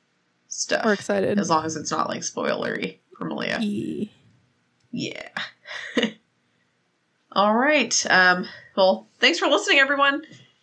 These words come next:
Speaker 1: If you enjoyed this p-, episode and you'd like to help support the podcast, please subscribe, share it with your friends, and leave a rating and review. If you'd like to support Wildbow as he continues to write fantastic stories,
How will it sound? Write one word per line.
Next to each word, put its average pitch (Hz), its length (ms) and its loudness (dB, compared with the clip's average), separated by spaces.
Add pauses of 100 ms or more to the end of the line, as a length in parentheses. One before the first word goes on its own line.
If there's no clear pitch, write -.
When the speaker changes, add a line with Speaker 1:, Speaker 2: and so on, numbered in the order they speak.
Speaker 1:
If 214 140 2
you 269 100 8
enjoyed 220 260 4
this 214 160 2
p-, - 160 -12
episode 226 480 4
and 180 100 2
you'd 165 120 0
like 170 220 4
to - 60 -4
help 170 180 0
support 165 320 0
the 160 80 -4
podcast, 175 800 0 (160)
please 254 240 0
subscribe, 175 580 2
share 180 220 2
it 180 60 -2
with 175 160 -2
your 160 120 0
friends, 175 400 0
and 170 160 -2
leave 151 220 -4
a 139 40 -4
rating 160 380 0
and 151 140 -6
review. 147 500 -6 (360)
If 180 140 0
you'd 185 120 0
like 202 180 4
to 190 80 0
support 175 440 0
Wildbow 202 600 4
as - 120 2
he 185 100 -4
continues 170 460 -2
to 160 100 -6
write 147 280 2
fantastic 165 580 0
stories, - 580 -2